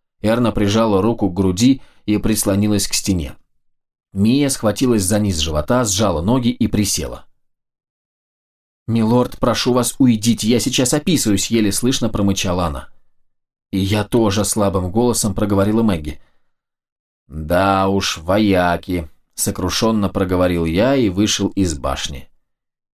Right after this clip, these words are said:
Посидел на ступеньках, рассматривая заходящее солнце, и дождался, когда ко мне выйдут девушки. «Милорд, разве можно так пугать бедных девушек?» стала за всех отчитывать меня Мэгги. «Мы могли не только», она замялась,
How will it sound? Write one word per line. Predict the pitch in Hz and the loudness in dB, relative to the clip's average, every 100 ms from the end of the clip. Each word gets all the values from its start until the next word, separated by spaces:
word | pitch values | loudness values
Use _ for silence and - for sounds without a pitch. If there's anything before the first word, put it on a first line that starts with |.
| _ - | _ -8
Посидел | 107 113 139 165 | -4 0 0 2
на | 139 | 0
ступеньках, | - 107 139 156 143 135 113 | -2 0 0 0 0 -2 0
рассматривая | 107 - 110 104 95 90 87 | 0 0 0 -2 -2 -2 -2
заходящее | 87 92 92 - - 73 | -2 -2 -2 -2 -4 -4
солнце, | - 139 143 113 | 0 0 0 0
и | |
дождался, | 101 95 82 107 117 - | 0 0 0 2 2 0
когда | 101 85 80 90 | -4 -6 -4 -6
ко | 87 | -4
мне | 78 85 107 | -4 0 0
выйдут | 90 90 85 82 | 2 0 0 -4
девушки. | 73 64 64 - - - _ _ _ _ _ _ _ _ _ | -6 -8 -10 -12 -14 -20 _ _ _ _ _ _ _ _ _
«Милорд, | 90 107 120 101 - | -4 2 2 2 0
разве | 95 85 82 | 0 0 -2
можно | 85 135 143 139 | 0 2 0 0
так | 123 - | -2 -2
пугать | 123 120 101 | -2 0 0
бедных | 107 120 120 127 | 0 0 0 2
девушек?» | 135 101 87 90 - - _ _ | 0 0 -2 -6 -8 -20 _ _
стала | - - 117 104 95 | -8 -2 0 2 0
за | 92 95 | 0 -2
всех | - 127 | 0 0
отчитывать | 104 - 123 107 98 92 | 0 -2 -2 0 -2 0
меня | 95 95 | -2 0
Мэгги. | 92 67 71 - _ _ _ - | -2 -6 -12 -18 _ _ _ -2
«Мы | 123 | 0
могли | 123 135 139 | 2 2 2
не | 139 120 | 2 2
только», | 156 196 - 135 - - _ - - - - - | 2 0 2 0 -2 -18 _ -20 -18 -20 -20 -6
она | 98 98 | -2 0
замялась, | 90 82 104 135 127 - | 0 0 0 0 -2 -6